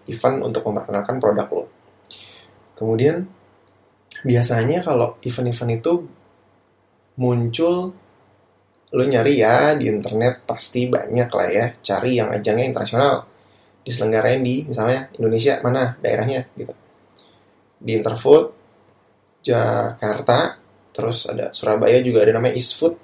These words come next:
Itu juga ajang, ajang internasional gitu, untuk, terutama untuk food and beverage ya, makanan ya, dan sejenisnya gitu, terutama untuk food processing lah ya. Terus kalau misalnya lo mau ikut, ada lagi banyak biasanya event-event tuh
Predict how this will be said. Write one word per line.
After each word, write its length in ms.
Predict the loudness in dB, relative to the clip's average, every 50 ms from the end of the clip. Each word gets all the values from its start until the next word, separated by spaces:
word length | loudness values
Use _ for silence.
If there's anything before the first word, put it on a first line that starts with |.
| _ _ _ _ _ _ _ _ _ _ _
Itu 160 | _ -2 0
juga 240 | 4 4 6 6 6
ajang, 160 | 4 4 4
ajang 240 | 2 2 4 4 4
internasional 480 | 4 2 2 2 2 4 4 4 4 4
gitu, 240 | 2 2 -2 -4 -6
untuk, 240 | -6 -8 -10 -10 _ -4
terutama 400 | 0 0 2 2 0 0 0 -2
untuk 160 | -4 -6 -6
food 240 | -6 -4 -4 -4 -2 -2 -2
and 160 | 0 2 0
beverage 400 | 0 0 2 2 2 2 0 0
ya, 80 | -2
makanan 400 | -2 -2 -2 0 2 2 2 2
ya, 160 | 2 0 -2 -6 -12 _ _ _ _ _ _ _ _ _ _ _ _ _ _ _ -6
dan 320 | -2 -2 0 0 -2 -8 -12 -16 -18 _
sejenisnya 640 | -10 -8 -4 -2 0 0 2 2 4 4 4 4 2
gitu, 160 | 0 -2 -6 -8
terutama 400 | -8 -6 -4 -2 0 0 0 -2
untuk 80 | -4 -6 -10 -16 -20 _ _ _ _ _
food 480 | -14 -6 -2 2 2 2 2 0 -2 -6 -2
processing 720 | 0 2 2 2 0 0 -2 -4 -2 0 2 2 2 2 0
lah 80 | -4 -6 -12
ya. 160 | -16 -18 -20 -20 _ _ _ -20 -20 -20 -20 -20 -20 _ _ _ _ _ _ _ _ -2
Terus 400 | 2 2 2 2 0 -4 -8 -8
kalau 240 | -6 -4 -2 0 0
misalnya 400 | 0 -2 -2 -2 0 2 4 4
lo 80 | 4 2
mau 160 | 2 0 -2
ikut, 560 | -2 0 2 0 0 0 -4 _ _ _ -6
ada 160 | -2 0 2
lagi 160 | 2 2 4
banyak 240 | 4 4 4 2 2
biasanya 320 | 2 0 0 2 2 2 2
event-event 360 | 2 0 0 0 0 0 2 4
tuh 240 | 4 4 2 0